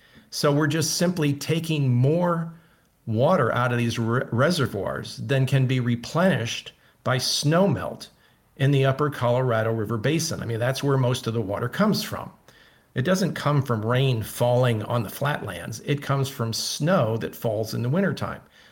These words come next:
There's no, not been any long-term change in that. So they have estimates, yearly estimates of how much water is available to the Colorado River system. There's been no long-term change.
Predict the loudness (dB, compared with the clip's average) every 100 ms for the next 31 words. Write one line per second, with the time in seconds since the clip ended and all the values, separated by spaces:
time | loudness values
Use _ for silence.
0 | _ 0 2 4 4 4 2 2 2 4
1 | 2 4 4 4 4 2 2 2 0 0
2 | 0 2 2 2 0 0 0 0 -4 -10
3 | -18 _ _ _ _ -10 -2 2 4 4
4 | 2 2 2 2 0 -4 -6 -8 -10 -12
5 | _ _ -2 2 2 2 2 0 0 0
6 | 0 -6 -16 _ -2 0 0 0 2 2
7 | 2 0 -4 -10 -8 -2 2 2 2 0
8 | -4 -12 _ _ -2 0 2 2 2 2
9 | 2 0 -2 -4 -4 -2 -2 -2 0 0
10 | 0 -2 -6 -10 _ _ 0 0 0 -6
11 | -8 -10 -14 _ _ _ _ _ _ _
12 | _ _ -8 -4 2 4 4 4 2 4
13 | 2 4 2 0 -4